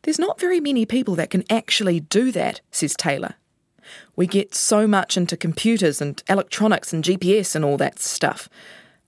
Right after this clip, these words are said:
A good ploughman can actually still match that, but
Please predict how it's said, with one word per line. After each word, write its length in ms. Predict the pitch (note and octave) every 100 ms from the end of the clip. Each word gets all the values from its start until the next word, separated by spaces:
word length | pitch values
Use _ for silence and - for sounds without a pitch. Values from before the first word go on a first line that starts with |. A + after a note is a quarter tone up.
| _
A 80 | D3+
good 320 | - C4+ F#3
ploughman 560 | - G#3 C4 D#3 - F3+ _ -
can 120 | G3
actually 320 | F#3 F#3 F#3+
still 340 | E3+ - G3+ A3+
match 340 | G#3 A#3 -
that, 280 | - - -
but 200 | F3+ -